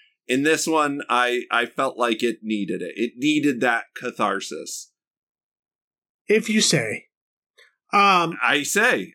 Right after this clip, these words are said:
Speaker 1: I say you're being a grump on that one.
Speaker 2: I'm gonna give the movie a B plus. I liked it a lot. It's not without its faults. Everything that I like in the Guardians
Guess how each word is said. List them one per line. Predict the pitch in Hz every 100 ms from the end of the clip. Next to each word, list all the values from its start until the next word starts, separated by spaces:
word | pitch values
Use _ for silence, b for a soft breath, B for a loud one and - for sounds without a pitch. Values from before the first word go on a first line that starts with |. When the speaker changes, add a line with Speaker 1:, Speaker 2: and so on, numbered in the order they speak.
| -
Speaker 1:
I | 127 131
say | 131 - 165
you're | 165
being | 151 165 170 170
a | 165
grump | 175 165 147
on | 120 104
that | 101 92
one. | 95 90 90 90 _ _ _ _ _
Speaker 2:
I'm | - 285 226 277 311 294
gonna | 247 226
give | 196 180
the | 180
movie | 165 156 139 143 135 135 139 - _ _ _ _ _ -
a | 147 147 _ _ _ _ _ _ _ -
B | 214
plus. | 202 - 151 113 - - - - _ _ _ _ _ _ _ -
I | 180
liked | 190 196
it | 202
a |
lot. | 180 143 120 - _ _ _ _ _ _ _
It's | 180 180
not | 208 233
without | 233 220
its | 214 -
faults. | 202 185 196 - - - _ _ _ _ _ _ _ -
Everything | 202 233 233 240 220 208
that | 185
I | 175
like | 160 160 165 160 156 - _
in | 180 175 170 160
the | 156 156 147 147 147 135
Guardians | 165 160 160 156 147 143 131 - -